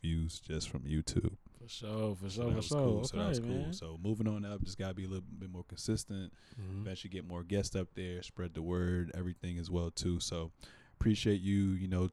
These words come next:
Speaker 1: taking this journey with me, both of you guys, Carl as well too, and um,
Speaker 2: Mm-hmm.
Speaker 1: yeah, it can only literally go up from here. So ladies and gentlemen, I hope you enjoy episode one hundred thirty-six of the season show.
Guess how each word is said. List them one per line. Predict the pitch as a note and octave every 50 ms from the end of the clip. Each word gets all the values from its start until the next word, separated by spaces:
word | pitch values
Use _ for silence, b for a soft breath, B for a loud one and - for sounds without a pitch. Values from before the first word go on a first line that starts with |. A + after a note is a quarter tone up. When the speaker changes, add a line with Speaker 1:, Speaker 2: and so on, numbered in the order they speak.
| _ -
Speaker 1:
taking | - G#2+ - G#2 F#2+
this | F#2+ F#2
journey | - - G2+ G2 G2+ G2
with | G2 F#2
me, | F#2+ F#2+ G2 F#2+
both | F#2 F#2 F#2 G2 -
of | -
you | G2+ G2 G2
guys, | G2 G2 F#2+ F#2+ F#2+ F#2+ F#2+ F#2+ - - -
Carl | - F#2 F#2 F#2 F2+ F#2
as | F#2 F#2
well | F#2 F#2 F#2+ F#2
too, | - - - G2 G#2 G#2
and | G2 F2+ F2 F2
um, | F2+ F2+ F2+ F2+ F2+ F#2
Speaker 2:
Mm-hmm. | G2+ G#2+ A2+ B B B B B B B
Speaker 1:
yeah, | - C#3 D#3 D3 B2 - - G2
it | F#2
can | - G2+ G2+
only | G#2+ A2 A2+ G#2
literally | F#2+ G2 C3 D3 C#3 G#2+ F#2 F2
go | - F#2 G2+ A#2+ - -
up | G#2+ - -
from | - F2
here. | F2+ A2 B2 B2 A2
So | - - F#2
ladies | F#2+ G#2+ B2 B2 A2 G2 F#2
and | F#2+ - - F#2 F2+
gentlemen, | E2+ A2+ A#2+ A#2+ G2+ F2 F2+
I |
hope | F#2 G#2 A2 - A2+
you | G#2
enjoy | G2 F#2 G#2+ G#2+ G#2
episode | G#2 G2+ G#2+ - - G#2 - - G#2 G2+ G2+ G2 G2 F#2+ - B B B B B B B B
one | - A#2 A#2
hundred | A#2+ A#2 G#2+ G#2+ G#2+ -
thirty-six | - G#2 G#2 G2 - - A#2 A2 - -
of | G2+ F#2+
the | F#2+
season | - - A#2+ A2+ G#2+
show. | G2+ - - A#2 A2 A2+ A2+ A#2